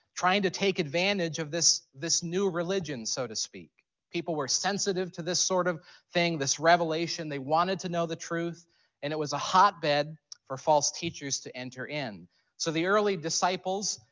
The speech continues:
uh, they wrote things about the false prophets. There's a, there's an early document called the Didache. It was just a, a teaching manual, so to speak, in the early church,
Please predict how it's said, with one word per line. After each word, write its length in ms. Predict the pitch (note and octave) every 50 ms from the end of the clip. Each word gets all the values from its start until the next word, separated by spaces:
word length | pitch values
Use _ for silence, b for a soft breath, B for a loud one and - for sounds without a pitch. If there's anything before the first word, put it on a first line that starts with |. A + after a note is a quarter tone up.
| _ _ - -
uh, 220 | C#3+ C3+ C3 C3 D3
they 160 | D3+ E3 D#3+
wrote 420 | D#3+ C#3+ D#3 F3+ G#3 A3+ G#3+ A3
things 340 | - F#3 E3 E3+ F#3 E3+ -
about 300 | F3+ D#3 E3+ E3+ F#3+ -
the 80 | - F#3+
false 320 | - G3 F3 E3 D#3+ -
prophets. 520 | - - F3+ F3 D#3+ - - A2 F#2 - -
There's 240 | E3 D#3+ D#3 D3
a, 160 | D#3+ D3 C3 b b b b b b b b _
there's 200 | D#3+ E3 E3 D#3+
an 120 | D#3+ D#3+
early 300 | D#3 F3+ G3+ G3+ F#3+ F#3+
document 600 | E3 D3+ E3 E3+ E3+ - - E3+ E3 D#3+ D#3 D3
called 300 | - - E3 D#3 D3 C3+
the 60 | C3 C3+
Didache. 600 | C3 B2 E3 E3 E3 D#3 - - C3 A2+ G#2+ G#2+
It 80 | A2+
was 160 | E3 D#3+ D3
just 260 | - - F#3+ E3+ - E3+
a, 100 | C#3+ C3+ _ -
a 80 | C#3+
teaching 500 | - - - - G3+ F3 - - E3 D3 C3+
manual, 440 | C3+ C3 B2+ C3 B2+ A#2+ A#2+ A#2
so 200 | A2+ - - C#3
to 80 | B2 A#2+
speak, 340 | - - - C3+ B2+ A#2+ - _ _ _ _ _ _ _ - -
in 160 | D#3 D#3 D#3+
the 100 | D3+ D3+
early 280 | C#3+ C#3+ C#3 C3+ C3
church, 560 | C3+ - - E3 D3+ C#3 A2+ G2+ - - -